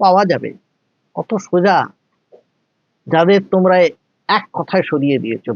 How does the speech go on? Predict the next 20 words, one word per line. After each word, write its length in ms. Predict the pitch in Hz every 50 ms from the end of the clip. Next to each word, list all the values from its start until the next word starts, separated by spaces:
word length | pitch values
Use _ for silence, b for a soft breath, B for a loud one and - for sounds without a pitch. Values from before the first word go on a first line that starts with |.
| -
ভেঙে 340 | 127 160 226 247 247 254 220 139
দিয়েছো। 320 | 131 123 113 - - - - - - _ _ _ _ _ _ b b b b _ _ _ _ _ _ _ _
আমাদের 360 | 139 147 170 202 208 220 233 196 190
দেশেও 240 | 233 196 - 233 233
আমরা 140 | 226 220 226 214 180
জঙ্গি 280 | 196 196 196 202 202 220 214
ইউনিয়ন 300 | 202 196 202 208 196 180 -
দেখেছি, 320 | 156 - 160 147 - _ - - _ _ _ _ _ _ _ _ _ _ _ _
কিন্তু 180 | 156 151 - 175 165
আবার 120 | 170 175 156 139
একই 160 | - - 190 - 208
সঙ্গে 280 | 185 147 107 - 151 - - _ _ _ _ _ _ _ _ _ _ _ _ _ _ _ _ _ _ _ _ _ _ -
সেই 140 | 208 214 190 175
জঙ্গি 300 | 226 233 247 277 269 285 277
ইউনিয়ন 380 | 277 277 277 277 277 277 277 269 247 - - - 196
যেভাবে 380 | 190 262 226 208 254 247 254 254 254 262 240 - _ _ _ _ _ 202
বিভিন্ন 360 | 233 240 254 262 262 254 240 240 233 220 202 - _ _ _ _ _ - -
সরকারি 340 | 226 226 196 233 233 233 226 - 208
সংস্থাকে 1080 | 208 202 190 - - 196 196 190 196 - _ _ _ _ _ _ _ _ _ _ 190 175 151 139 135 170
নষ্ট 260 | 202 202 - -